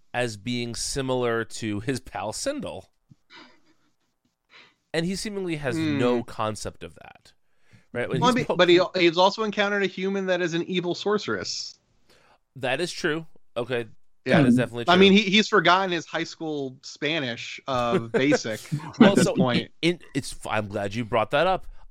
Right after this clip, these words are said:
Speaker 1: I, in one, some of the reading I did, apparently there's some story in a, in a Star Wars magazine or something where they,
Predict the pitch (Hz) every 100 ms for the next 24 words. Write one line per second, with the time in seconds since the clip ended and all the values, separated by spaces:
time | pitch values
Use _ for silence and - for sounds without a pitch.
0 | - 117 - 110 104 104 - 123 120 127
1 | 156 147 107 117 107 - 135 151 139 127
2 | 117 113 - - 135 131 131 - - 123
3 | 123 120 104 101 98 _ _ _ _ _
4 | 117 117 113 107 - 107 104 - 117 117
5 | 113 104 104 95 98 104 123 135 131 135
6 | 127 120 131 123 117 104 104 104